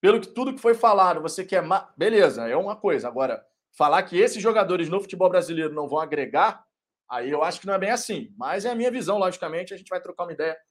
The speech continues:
mais a fundo sobre isso. Johnny Alves pegou seleção, se não me engano, falando do Gemerson, né? É, o Jefferson aqui, torcida reclama muito, no início do ano,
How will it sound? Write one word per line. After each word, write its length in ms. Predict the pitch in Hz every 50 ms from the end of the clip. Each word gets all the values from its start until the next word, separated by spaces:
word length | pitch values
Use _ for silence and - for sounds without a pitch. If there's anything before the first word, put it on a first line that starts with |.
| _ _ _ _ _ _ -
mais 300 | 127 165 190 196 180 180
a 80 | 180
fundo 260 | - - - 180 175 165
sobre 280 | - 185 190 180 131
isso. 320 | 113 95 - - - - _ _ _ _ _ _ _ _ _
Johnny 240 | - 190 247 269 254
Alves 600 | 233 240 240 233 190 135 117 107 - - - _ _ _ _ _ _ _ -
pegou 360 | - 185 180 160 185 226 233
seleção, 580 | 226 226 220 214 202 165 - - 170 180 190 175
se 140 | 175 - 165
não 100 | 175 214
me 100 | 226 196
engano, 460 | 156 190 190 185 165 135 110 - _ _ _ _ _ _ _ _ _ _ _ _ _ _ _ -
falando 280 | - 135 147 156 151
do 80 | 156 147
Gemerson, 460 | - 139 147 143 135 117 110 - 127
né? 200 | 131 135 123 - _ _ _ _ _ _ _ _ _ _ -
É, 180 | 127 143 147
o 80 | 160 190
Jefferson 380 | 160 180 208 202 196 - - 180
aqui, 180 | 185 - 180
torcida 320 | 170 175 156 - 202 214 190
reclama 380 | 190 185 185 202 208 196 180
muito, 340 | 156 160 185 202 202 202 180
no 80 | 175 170
início 260 | 165 190 196 - 170
do 120 | 151 151 156
ano, 240 | 180 196 196 190